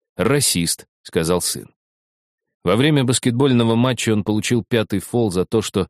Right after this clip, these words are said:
двинул центровому локтем в висок. «Судья — расист», сказал сын.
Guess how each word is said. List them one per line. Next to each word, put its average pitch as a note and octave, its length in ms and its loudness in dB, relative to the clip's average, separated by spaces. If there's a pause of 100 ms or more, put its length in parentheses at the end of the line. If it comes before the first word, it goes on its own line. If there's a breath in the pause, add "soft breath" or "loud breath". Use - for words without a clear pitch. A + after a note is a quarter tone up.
(160)
двинул G2+ 480 0
центровому G2+ 560 0
локтем F#2+ 420 -2
в E2 60 -4
висок. - 420 -4 (480)
«Судья — G#2+ 500 0
расист», F#2+ 600 -2 (100)
сказал D2+ 380 -4
сын. - 280 -8